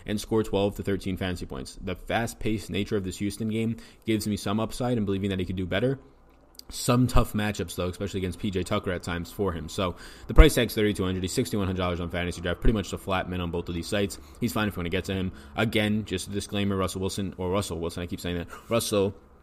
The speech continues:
Westbrook is on this list for Houston, and I like him. I also like James Harden. He's not on this list, but he very much well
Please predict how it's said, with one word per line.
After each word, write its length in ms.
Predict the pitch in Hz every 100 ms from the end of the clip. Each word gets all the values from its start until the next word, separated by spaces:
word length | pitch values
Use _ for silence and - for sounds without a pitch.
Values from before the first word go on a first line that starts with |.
| - - - - 117
Westbrook 420 | 123 120 - 107 135
is 160 | 127
on 140 | 117 107
this 200 | 101 107
list 160 | 98
for 80 | 110
Houston, 340 | 98 92 101
and 80 | 95
I 40 | 92
like 220 | 92 90
him. 220 | 92 95 - -
I 100 | 110
also 200 | 117 113
like 140 | 101
James 180 | 98 92
Harden. 220 | 92 80
He's 100 | 87
not 140 | 107 113
on 60 |
this 140 | 104 101
list, 220 | 98 -
but 180 | 90 -
he 200 | 101 92
very 200 | 98 98
much 280 | 95 -
well 280 | 95 90 87